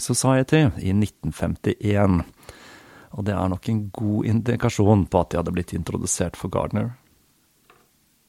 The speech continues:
Gerald ville initiere de to i kulten,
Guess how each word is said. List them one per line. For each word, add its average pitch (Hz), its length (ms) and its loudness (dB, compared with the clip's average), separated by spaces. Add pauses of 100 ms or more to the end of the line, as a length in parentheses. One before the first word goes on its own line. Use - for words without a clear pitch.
(320)
Gerald 107 480 2
ville 95 240 2
initiere 92 500 0
de 95 140 -2
to 104 160 -4
i 98 80 -6
kulten, 120 460 -6